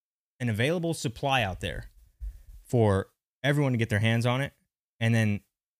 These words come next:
there is a market big enough because people know these cards to say, "Well, this is the card that I want." And then that creates demand.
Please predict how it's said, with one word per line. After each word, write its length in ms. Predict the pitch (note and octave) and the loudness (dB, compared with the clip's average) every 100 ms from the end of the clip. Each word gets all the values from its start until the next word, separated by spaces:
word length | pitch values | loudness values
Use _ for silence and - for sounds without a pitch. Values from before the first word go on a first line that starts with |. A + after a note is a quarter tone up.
| _ | _
there 220 | A#2 A#2 | 0 2
is 240 | A2+ A2+ G#2 | 2 2 2
a 100 | G#2 | 2
market 640 | G2+ A2 B2 A#2 G#2+ G2+ | 2 2 0 -2 -4 -4
big 180 | A#2+ B2 | -2 0
enough 340 | G#2+ F2 G2+ | 0 0 -4
because 240 | - G2+ F#2 | -6 -6 -4
people 240 | G#2+ F#2 | -6 -6
know 220 | F2+ G#2+ | -2 -2
these 180 | C3+ F#2 | -2 -4
cards 380 | - F2 F2+ - - | -4 -4 -6 -8 -6
to 180 | B2 | -2
say, 300 | A2 - A#2 | -2 -2 -2
"Well, 240 | G#2 G2 G2 | 0 -2 -4
this 220 | G2 G2 | -6 -6
is 80 | G2 | -6
the 100 | F#2 | -6
card 220 | F#2+ F#2 | -4 -4
that 80 | F2+ | -2
I 80 | F2+ | -2
want." 320 | F2 F2 E2+ _ _ _ _ _ _ _ _ _ _ _ _ _ _ _ _ | -2 -6 -8 _ _ _ _ _ _ _ _ _ _ _ _ _ _ _ _
And 220 | B2 A2 | -2 0
then 100 | G#2+ | 2
that 140 | G2+ G2 | 0 -2
creates 320 | - G2 - | -4 -4 -4
demand. 400 | F#2+ F2+ D2 - | -6 -6 -6 -12